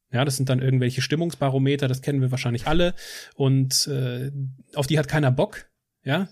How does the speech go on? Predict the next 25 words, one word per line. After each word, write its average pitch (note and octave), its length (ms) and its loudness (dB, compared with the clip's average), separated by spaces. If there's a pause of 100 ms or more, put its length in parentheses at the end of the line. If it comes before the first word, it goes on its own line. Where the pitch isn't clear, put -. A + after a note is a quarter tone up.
die, B2 260 0
die B2+ 100 2
nerven, E3 580 2
weil B2+ 180 2
danach C3 260 2
ändert C#3+ 260 -2
sich C3+ 100 0
sowieso C3 360 4
nichts. - 400 -2 (340)
Und C#3 180 2
aus C3+ 120 0
meiner D3 260 4
Sicht D3 200 -4
liegt D3 140 -2
das C#3 80 0
unter D#3 240 0
anderem C#3+ 220 0
auch C3 140 2
daran, C#3 320 2
dass C3 140 0
du C#3 100 0
die C3 280 2 (220)
wirklich D#3 420 -2
wichtigen D3+ 460 2
Fragen A2+ 560 -2